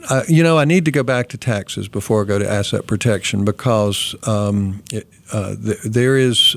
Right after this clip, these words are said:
a new part of the tax code that is huge for those folks that it applies to. And, and, uh, that's the reason that I've said that business owners, small business owners, and, uh, folks who have income, uh, producing real estate are getting a huge,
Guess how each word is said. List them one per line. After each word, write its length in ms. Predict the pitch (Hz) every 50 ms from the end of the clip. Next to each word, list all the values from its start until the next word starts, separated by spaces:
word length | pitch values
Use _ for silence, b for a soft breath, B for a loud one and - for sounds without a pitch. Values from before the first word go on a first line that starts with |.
| - -
a 140 | - 107 110
new 240 | 107 110 123 143 147
part 320 | - - 156 135 131 131
of 120 | 127 113 117
the 80 | 117
tax 420 | - - 135 117 104 - - - -
code 420 | - - 104 92 92 92 95 -
that 220 | - 101 101 101
is 400 | 104 104 98 - - - - -
huge 480 | 190 214 247 254 175 113 98 95 98 -
for 160 | - - 110
those 280 | 101 107 107 110 120 120
folks 420 | - - 98 92 92 - - -
that 260 | - - 101 95 92
it 100 | 98 95
applies 480 | 104 - - - 101 90 85 85 92 -
to. 300 | - - 95 87 90 95
And, 180 | 98 92 90 -
and, 380 | 110 107 104 101 101 98 - - - -
uh, 160 | - 101 95 92
that's 340 | 101 101 110 107 - - - -
the 100 | 123 120
reason 440 | 117 120 120 127 127 - - 143 123
that 120 | 123 123
I've 160 | 131 131 123
said 360 | - - 180 190 202 165 110 90
that 180 | 95 87 -
business 480 | - 113 117 123 120 - 120 117 - -
owners, 540 | 107 107 110 110 110 113 113 110 - - - -
small 320 | - - - 170 160 160 139
business 420 | 113 104 95 - 104 87 - -
owners, 480 | 95 87 87 87 92 104 110 - - B B B B B B B B B B B B B B B B B B B - -
and, 580 | 113 110 110 110 110 110 110 107 107 107 101 - - - -
uh, 120 | 107 101
folks 380 | 98 - 120 110 104 - - -
who 120 | 120 110
have 200 | 95 110 107 95
income, 640 | 104 104 104 104 - - 107 95 95 95 95 92 - - - - - -
uh, 140 | 101 98 98
producing 500 | - - 110 101 101 95 - 98 98 107
real 200 | 147 196 214 -
estate 440 | - - - - 98 95 101 101
are 100 | - 101
getting 380 | 98 110 110 107 107 107 104 104
a 80 | 101 92
huge, 760 | - - 117 110 107 110 110 110 107 107 - - - -